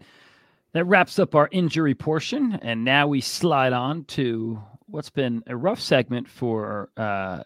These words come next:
<laughs> myself so far this year, or at least recently. And you could tell us how you did last week, Tom, 'cause I always forget your picks, but then you remind me, I'm like, "Oh, okay." But our sleeper picks, everybody. So as we know, we're teaming up with our friends at Sleeper.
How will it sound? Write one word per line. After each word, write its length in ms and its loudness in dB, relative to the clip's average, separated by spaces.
<laughs> 300 -18
myself 560 0
so 180 0
far 380 -2
this 220 -4
year, 220 4
or 40 2
at 80 0
least 220 -4
recently. 580 -4
And 220 -4
you 60 0
could 160 -2
tell 180 6
us 100 2
how 80 6
you 180 4
did 240 0
last 280 0
week, 180 -4
Tom, 220 -2
'cause 140 -6
I 200 6
always 200 4
forget 300 2
your 100 0
picks, 380 -4
but 220 -8
then 160 -4
you 100 -6
remind 340 -4
me, 160 -6
I'm 100 -6
like, 120 -6
"Oh, 140 -6
okay." 200 -6
But 100 6
our 80 12
sleeper 340 4
picks, 280 2
everybody. 560 -6
So 600 4
as 240 0
we 100 -2
know, 300 -4
we're 160 -2
teaming 360 0
up 160 -2
with 140 -6
our 80 -4
friends 300 -6
at 100 -14
Sleeper. 500 -4